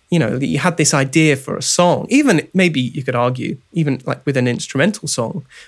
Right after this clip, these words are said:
or even, like, classical works, you could feed all of this information in.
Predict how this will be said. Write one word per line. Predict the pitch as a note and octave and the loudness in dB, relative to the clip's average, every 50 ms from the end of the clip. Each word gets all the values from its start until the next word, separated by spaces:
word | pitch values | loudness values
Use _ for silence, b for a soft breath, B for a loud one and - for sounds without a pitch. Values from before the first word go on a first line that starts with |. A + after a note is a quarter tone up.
| B B | B B
or | - C#3+ B2+ B2+ - - | 0 2 2 2 0 0
even, | C#3+ B2+ C3 B2 B2 | -2 -2 -2 -2 -2
like, | - - | -2 -2
classical | - C#3+ D#3 - - G3+ - - G3+ | -2 -4 -2 -2 -4 -6 -4 -4 -4
works, | - - - - - _ - - - - b b b b b b | -4 -4 -6 -6 -10 _ -14 -14 -14 -16 b b b b b b
you | D3+ C#3 | -4 -4
could | - C#3+ - | -2 -4 -6
feed | - - - G3+ G#3+ G#3 F3+ D#3 C#3+ - | -2 0 2 4 4 4 4 2 0 0
all | D3+ D#3 D3 C#3 | 0 0 2 0
of | C3 C3 | 0 0
this | - C#3+ C#3 - | -2 -2 -2 0
information | D3 C#3 B2+ C3 C3+ C3 C3 D3 D3+ D3 - - - - | 0 -2 -2 -2 -2 0 0 0 0 0 -2 -4 -4 -2
in. | C3+ C3 A#2+ A2+ - D#3+ - | 0 0 0 -2 -4 -10 -16